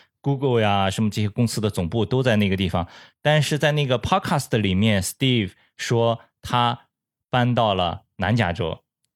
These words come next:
uh, Steve said he moved to South California.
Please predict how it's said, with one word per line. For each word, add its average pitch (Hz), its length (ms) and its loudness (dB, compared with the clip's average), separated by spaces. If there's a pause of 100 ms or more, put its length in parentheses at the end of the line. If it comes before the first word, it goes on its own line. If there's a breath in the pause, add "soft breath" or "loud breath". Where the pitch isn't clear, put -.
uh, 98 300 -2
Steve 135 400 -6
said 104 220 -2
he 101 160 -4
moved 104 380 -6
to 98 380 -2
South 120 320 -4
California. 87 800 -6